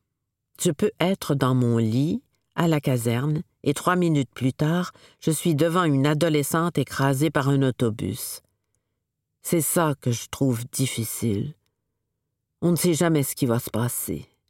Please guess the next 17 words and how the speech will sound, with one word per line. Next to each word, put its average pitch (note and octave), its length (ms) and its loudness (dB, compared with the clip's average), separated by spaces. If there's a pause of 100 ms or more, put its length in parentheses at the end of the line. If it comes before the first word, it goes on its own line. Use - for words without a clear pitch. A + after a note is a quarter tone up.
(1160)
Il E3+ 160 2
se F#3 160 0
souvient G3+ 420 0
d'une C#3 380 2
nuit. A#2+ 380 0 (800)
L'appel G#3+ 640 0
est D3+ 180 0
entré C#3+ 320 -2
à C3 80 -4
trois D3 380 -2
heures. - 440 -6 (400)
Il D3 160 2
dormait. B2+ 560 -2 (1300)
En D3+ 100 4
l'espace F#3+ 440 0
d'un C#3+ 180 2
instant, D3 600 -2